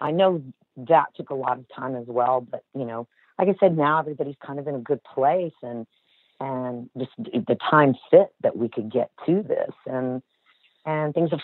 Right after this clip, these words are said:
slowed down, you know, a little bit as far as it moving so quickly. And, and, and, uh, but yeah, so that, that's still really our plan. I mean,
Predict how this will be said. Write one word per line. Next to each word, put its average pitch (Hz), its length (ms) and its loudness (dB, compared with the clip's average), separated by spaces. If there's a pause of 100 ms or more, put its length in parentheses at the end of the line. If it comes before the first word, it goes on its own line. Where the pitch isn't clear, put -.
slowed 151 320 6
down, 143 500 0
you 135 120 -6
know, 123 280 -8
a 131 40 -10
little 131 260 -4
bit 131 220 -6 (260)
as 135 100 -8 (100)
far 131 200 -2
as 131 100 -4
it 123 140 -4 (140)
moving 143 400 0
so 123 100 -2
quickly. 131 580 2
And, 123 280 -4
and, 127 240 -8 (1000)
and, 135 340 0
uh, 127 320 2 (100)
but 160 140 6
yeah, 196 320 8
so 165 300 -6
that, 160 220 -2
that's 170 140 -6 (180)
still 190 200 -6
really 170 340 -4
our 131 140 -4 (100)
plan. 196 280 -8
I 151 60 -12
mean, 139 160 -8